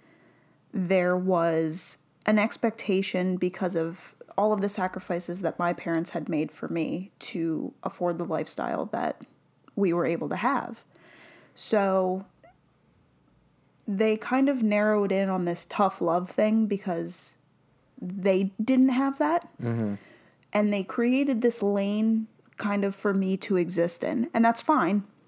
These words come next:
Speaker 1: But it ensured that I wasn't gonna make all of the, like, ridiculous mistakes that they made.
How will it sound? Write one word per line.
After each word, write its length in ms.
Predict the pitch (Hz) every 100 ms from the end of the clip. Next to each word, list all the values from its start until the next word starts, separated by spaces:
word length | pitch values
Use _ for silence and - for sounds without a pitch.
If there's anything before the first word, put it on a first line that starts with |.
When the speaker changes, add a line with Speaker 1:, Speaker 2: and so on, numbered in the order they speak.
| _ _ _ _ _ - -
Speaker 1:
But 340 | 214 214 208 202
it 180 | 220 196
ensured 560 | 226 214 - 247 254
that 140 | 220 202
I 100 | 208
wasn't 320 | 208 202 196
gonna 180 | 208 185
make 300 | 185 185 190
all 200 | 180 180
of 160 | 180 185
the, 100 | 165
like, 300 | 165 - -
ridiculous 720 | 185 185 180 185 190 185 185
mistakes 400 | 190 - 170 -
that 160 | 175 -
they 200 | 185 196
made. 280 | 175 170